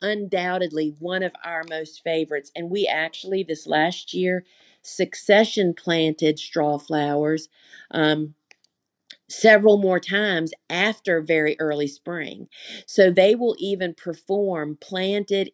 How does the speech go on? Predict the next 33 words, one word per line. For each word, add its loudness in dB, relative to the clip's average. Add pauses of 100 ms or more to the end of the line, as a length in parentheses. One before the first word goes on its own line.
into -2
the -2
warm -2 (400)
conditions. -2 (360)
Um, 2
they 6
may 4
not 0
get 0
as -4
tall -6
as -6
that -4
very -2
early -2
spring, -14
but -8
who -6
needs -8
a -18
forty-eight 0
inch -10
stem -2
anyway, 0
right? -2
Twenty-four 0
to 0
thirty 0
inches -4
is -2
plenty -6
tall -14
enough. -12